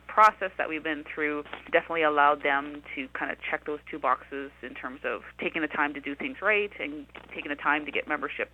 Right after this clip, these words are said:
aware of what was happening, and then at the end of the day allow members to have their say and to have their vote in terms of what they saw happening. So, um, I think at the end of the day we were happy with the engagement of members at our A G S Ms,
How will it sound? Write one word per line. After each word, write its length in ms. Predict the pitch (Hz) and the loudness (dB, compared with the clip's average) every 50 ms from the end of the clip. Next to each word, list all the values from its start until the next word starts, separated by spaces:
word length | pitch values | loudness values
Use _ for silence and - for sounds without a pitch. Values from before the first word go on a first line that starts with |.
| - - | -6 -4
aware 300 | 151 147 156 170 180 180 | 0 4 6 8 8 8
of 80 | 170 | 6
what 80 | 175 - | 6 4
was 120 | - 175 170 | 2 2 4
happening, 580 | - 170 160 165 - 175 170 170 175 170 170 - | 4 6 4 4 4 0 -4 -4 -4 -4 -4 -6
and 160 | 165 160 156 | -6 -4 -2
then 380 | 156 147 147 147 143 147 143 - | 0 0 2 0 0 -2 -4 -4
at 120 | - - | -4 -4
the 60 | - 151 | -2 -4
end 120 | 151 151 | -4 -4
of 40 | 147 | -6
the 60 | 151 | -6
day 200 | 139 147 143 143 | -4 -2 0 0
allow 220 | 82 85 85 82 | 2 4 4 2
members 360 | 80 82 80 - - - - - - | 2 0 -2 -4 -4 -4 -6 -6 -4
to 60 | - - | 0 4
have 180 | - 214 208 | 8 8 8
their 160 | 208 196 185 190 - | 8 6 2 2 2
say 160 | 170 160 160 | 2 2 2
and 80 | 156 151 | 0 -2
to 60 | 156 | -2
have 220 | - 147 147 143 | 0 2 0 2
their 120 | 151 147 143 | 0 -2 0
vote 320 | 135 143 139 135 - - - 151 - | 0 0 0 0 -4 -8 -10 -10 -10
in 120 | 156 151 | -10 -10
terms 240 | 143 - 151 143 147 - | -10 -10 -10 -10 -8 -6
of 100 | 143 143 - - - - - - - - | -8 -8 -8 -10 -16 -16 -14 -14 -12 -4
what 220 | - 143 151 151 - | 2 4 4 4 4
they 160 | - 123 139 143 - | 2 0 -2 -2 -2
saw 300 | - - 82 82 82 - - - | 0 2 2 2 2 0 -2 -4
happening. 480 | - - 139 123 - - 87 78 - - - | -2 0 2 2 0 -2 -6 -10 -12 -12 -8
So, 160 | - - - - - - - - | -6 -6 -6 -8 -12 -18 -10 -4
um, 300 | - 165 156 143 135 - | -2 -2 -2 -2 -2 -2
I 80 | - 151 | -4 -2
think 340 | - 151 135 - - - - - - - - - | -4 -6 -8 -8 -10 -14 -14 -14 -16 -16 -6 0
at 140 | - 160 160 | 0 2 2
the 100 | - 156 | 2 0
end 100 | 156 156 | 0 0
of 60 | 156 | 0
the 40 | - | 0
day 120 | 160 156 151 | 0 0 0
we 80 | 151 | 2
were 120 | 147 147 151 | 2 2 2
happy 540 | - 147 143 151 - 156 147 147 143 143 147 160 - - | 4 2 2 2 0 -2 -4 -4 -4 -6 -8 -12 -14 -14
with 120 | - - | -10 -8
the 120 | - 147 | -6 -6
engagement 560 | 151 143 143 135 135 123 - - 151 - - - - - - - - | -4 -2 -2 -2 -2 -2 -4 -6 -8 -8 -8 -12 -16 -16 -14 -10 -8
of 200 | 82 80 78 - - - - - - - - - - - | -6 -6 -6 -6 -8 -14 -18 -20 -20 -20 -20 -20 -16 -8
members 320 | 165 156 147 147 151 151 151 | -6 -4 -4 -4 -4 -4 -2
at 120 | 151 151 | 0 0
our 100 | 147 147 - | 0 0 0
A 200 | - - 170 160 143 | -2 -6 -6 -6 -6
G 100 | - 156 | -4 -4
S 120 | 151 160 - - | -4 -4 -2 -2
Ms, 280 | 185 214 240 247 247 | -2 -2 -2 -4 -8